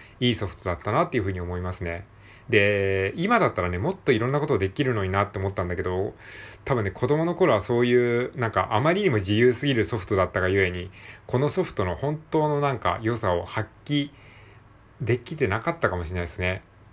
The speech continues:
だってただお絵描きしてディーティーエムでこう曲を作ってくださいなんて、やっぱり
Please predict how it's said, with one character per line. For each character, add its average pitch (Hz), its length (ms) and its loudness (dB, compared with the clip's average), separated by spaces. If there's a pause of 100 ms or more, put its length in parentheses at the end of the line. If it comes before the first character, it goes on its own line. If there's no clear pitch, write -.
だ 98 80 0
っ 92 40 -12
て 95 100 -2
た - 160 -2
だ 156 140 6
お 113 140 2
絵 180 60 4
描 175 160 0
き 95 140 -6
し - 60 -12
て 95 120 0
デ 92 120 -2
ィ 127 100 0
ー - 20 -8
テ 156 80 2
ィ - 20 4
ー - 40 2
エ - 20 -4
ム 123 80 0
で 90 180 2 (500)
こ 92 240 -2
う - 40 -16
曲 101 200 -2
を 123 60 0
作 - 160 -4
っ - 20 0
て - 80 -6
く 101 60 2
だ 92 80 0
さ 101 140 -2
い 98 40 0
な 90 100 -2
ん 87 80 -8
て、 87 100 -6
や 98 100 0
っ 113 60 -6
ぱ 185 100 4
り 113 200 2